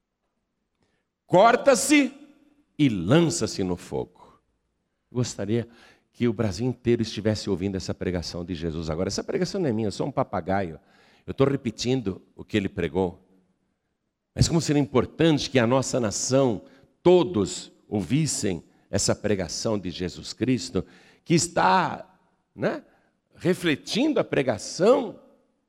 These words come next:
do Salmo de número um, a pregação do salmista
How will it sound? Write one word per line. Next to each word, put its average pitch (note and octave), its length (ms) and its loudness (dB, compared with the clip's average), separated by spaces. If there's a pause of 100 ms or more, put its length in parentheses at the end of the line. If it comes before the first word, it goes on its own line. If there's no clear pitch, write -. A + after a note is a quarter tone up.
(100)
do B2+ 140 4
Salmo D3 480 2
de A#2 160 -4
número A#2 400 0
um, G3+ 480 4 (640)
a - 100 -20
pregação A2 480 -2
do G#2+ 60 -8
salmista G3+ 680 2